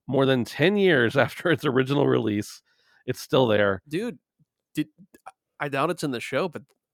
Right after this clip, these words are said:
Speaker 2: I think they said something like they sold five million copies last quarter for how old it is.
Speaker 1: Mm-hmm.
Speaker 2: It was like, it was at a hundred and eighty or something I saw on the tweet last quarter, and then it's at, like, a hundred eighty-five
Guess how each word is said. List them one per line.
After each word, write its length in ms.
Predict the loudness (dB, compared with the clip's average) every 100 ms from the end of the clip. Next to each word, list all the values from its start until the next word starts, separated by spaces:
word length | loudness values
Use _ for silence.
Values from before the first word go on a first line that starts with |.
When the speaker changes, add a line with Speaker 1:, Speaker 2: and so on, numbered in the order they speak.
| _
Speaker 2:
I 120 | -12
think 180 | -10 -8
they 100 | -8
said 200 | -6 -8
something 260 | -8 -6
like 220 | -8 -8 -10
they 80 |
sold 280 | -8 -6 -6
five 300 | -4 -2 -2
million 240 | -2 -4 -6
copies 560 | -8 -8 -8 -10 -8
last 260 | -8 -8 -8
quarter 360 | -8 -8 -8
for 160 | -8 -8
how 140 | -4
old 200 | -4 -6
it 100 | -8
is. 240 | -10 -14 -14
Speaker 1:
Mm-hmm. 220 | -16 -14 -16 -18 _ _ _
Speaker 2:
It 40 | -4
was 120 | 0
like, 180 | -2 -4 -14 -20 -10
it 80 | -4
was 140 | 0
at 80 | 2
a 60 | 0
hundred 320 | 0 -2 -2
and 160 | -2 -4
eighty 440 | -6 -6 -4 -6 -6
or 80 | -6
something 380 | -6 -6 -6 -8
I 60 | -8
saw 200 | -4 -4
on 80 |
the 80 | -4
tweet 300 | -8 -10 -10
last 320 | -6 -6 -6
quarter, 360 | -8 -6 -4 -6 -8 _
and 80 | -10
then 120 | -6
it's 160 | -6 -6
at, 100 | -6
like, 120 | -6
a 60 | -8
hundred 280 | -6 -4 -4
eighty-five 720 | -6 -8 -8 -6 -6 -8